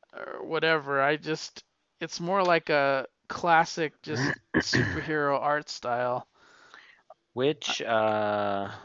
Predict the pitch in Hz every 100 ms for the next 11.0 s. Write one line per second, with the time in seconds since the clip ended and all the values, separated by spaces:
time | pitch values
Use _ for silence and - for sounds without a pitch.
0 | - _ _ _ _ _ _ _ _ -
1 | 127 147 - 190 170 170 143 - 117 117
2 | 117 113 110 135 180 220 - 202 190 196
3 | 185 170 151 147 180 175 - 92 71 82
4 | - 92 80 73 85 _ _ 156 185 202
5 | 180 185 175 - - 160 180 180 170 180
6 | - 143 143 - _ _ - - - 135
7 | 104 85 - 135 127 107 90 87 - 120
8 | 147 156 143 135 139 135 127 113 107 110
9 | 117 123 110 107 101 73 95 101 98 98
10 | 95 95 107 120 104 90 90 82 80